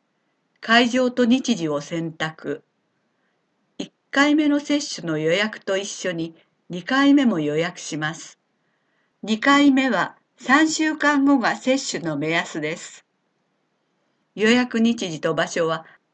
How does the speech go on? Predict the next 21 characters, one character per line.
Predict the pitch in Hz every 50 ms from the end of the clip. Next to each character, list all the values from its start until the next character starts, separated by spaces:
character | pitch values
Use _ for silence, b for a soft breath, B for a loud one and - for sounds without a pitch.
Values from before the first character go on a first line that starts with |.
| _ _ _
忘 | - 185 175 - 240 240
れ | 254 254
な | 247 240 247 240
い | 247 240 226
よ | 226 233 214 190
う | 175
に | 139 139 135 - -
接 | - - 190 196 - - -
種 | 294 285
券 | 285 - 247 220 185 170
に | 151 139
記 | 143 - - 180
入 | 202 240 262 262
し | 277 -
て | - 240
お | 240 233
き | 233 -
ま | 214 208 208 214
し | - - 175
ょ | 147 139 - - -
う。 | _